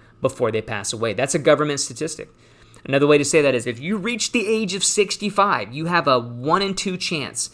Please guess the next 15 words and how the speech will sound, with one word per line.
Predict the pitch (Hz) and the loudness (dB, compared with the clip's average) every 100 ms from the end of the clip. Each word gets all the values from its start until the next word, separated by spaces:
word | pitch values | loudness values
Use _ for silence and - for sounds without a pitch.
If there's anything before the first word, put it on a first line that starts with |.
| - | -8
If | 127 120 | -6 0
you're | 233 | 2
married, | 180 208 339 440 - _ _ _ _ _ _ _ - | 4 2 0 -4 -8 _ _ _ _ _ _ _ -10
one | 135 165 | 0 2
of | 202 | 4
the, | 185 | 0
one | 175 180 | 2 2
or | 220 | 4
two | 247 | 6
of | 196 | 6
you | 131 120 - _ _ _ _ _ - | 4 -4 -8 _ _ _ _ _ -4
is | 131 | -4
gonna | 131 139 | 0 -2
end | 135 127 143 | -2 -4 -2
up | 117 110 - | 0 -2 -6